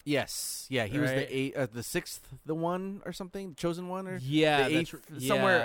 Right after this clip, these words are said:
Speaker 2: yeah.
Speaker 1: up there. Yeah.
Speaker 2: Yeah, yeah.
Speaker 1: Single digits still, yes.
Speaker 2: So now this is the ninth.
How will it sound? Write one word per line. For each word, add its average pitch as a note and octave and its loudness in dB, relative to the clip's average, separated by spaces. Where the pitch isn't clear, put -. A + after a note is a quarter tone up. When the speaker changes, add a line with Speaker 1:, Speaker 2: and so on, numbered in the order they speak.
Speaker 2:
yeah. D#3 -2
Speaker 1:
up D#3+ -2
there. G#2 0
Yeah. G2 -6
Speaker 2:
Yeah, B2 0
yeah. A#2 -4
Speaker 1:
Single F#3+ 0
digits B2 -2
still, G2 -8
yes. F2+ -8
Speaker 2:
So D#3 2
now D#3 -2
this D#3 -8
is C3 -8
the B2+ -4
ninth. B2 -6